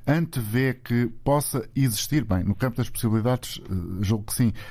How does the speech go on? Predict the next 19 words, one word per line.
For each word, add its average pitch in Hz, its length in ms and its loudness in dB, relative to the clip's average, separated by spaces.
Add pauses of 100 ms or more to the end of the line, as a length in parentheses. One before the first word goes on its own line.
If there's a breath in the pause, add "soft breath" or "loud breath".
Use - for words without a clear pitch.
(140 loud breath)
que, - 80 0
mas 131 220 2
que - 120 -16
possa 156 340 0
existir 131 440 0 (220 loud breath)
uma 120 260 4
efetiva, 131 960 2 (400 loud breath)
eh, 98 440 4
mudança 117 500 4
drástica 117 760 0
na 107 80 2
paisagem 104 460 2
política 101 400 0
portuguesa, 104 400 2
na 117 80 2
composição 120 640 0
do 113 80 -4
Parlamento 107 400 0
português? 98 380 -4